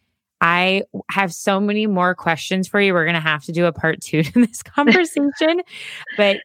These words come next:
Speaker 1: please continue to share your story as a thought leader in this space, as a nonprofit professional. I just think there's so many people that need to hear your story and what you've done with the Birthday Party Project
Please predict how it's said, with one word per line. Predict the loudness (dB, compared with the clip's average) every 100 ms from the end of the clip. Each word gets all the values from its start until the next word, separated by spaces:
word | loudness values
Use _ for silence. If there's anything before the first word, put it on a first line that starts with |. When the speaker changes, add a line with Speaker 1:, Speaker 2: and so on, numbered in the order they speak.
| _ _
Speaker 1:
please | -12 0 2 2 0
continue | -4 -2 0 0 -2
to | -6
share | 0 2 4 2 0
your | -4 0 2 2 0
story | -4 -2 0 2 2 0 -2 _ _ _ -4
as | 0 0 0 -2 -4 -8
a | -4
thought | -2 -2 0
leader | 0 0
in | 0 0 -2
this | -4
space, | -4 -2 0 0 -4
as | -6 -4
a |
nonprofit | -2 -2 0 -2 -4 -4
professional. | -4 -4 -4 -2 0
I | 0 -2
just | -4
think | -4
there's | -2 -4
so | -4 -4 -2
many | 0 -2
people | -2 -2
that | -2 -2
need | -4 -4
to |
hear | -4 -2
your | 0 2 2 2
story | -2 -4 -2 0 2 2 0 _ _ _ _ _
and | -4 -2
what | 0 0
you've | 0 0
done | 0 0 -2
with | -2
the | -2
Birthday | -2 -2 -2
Party | 0 2 2
Project | 0 -2 0 0 0 -4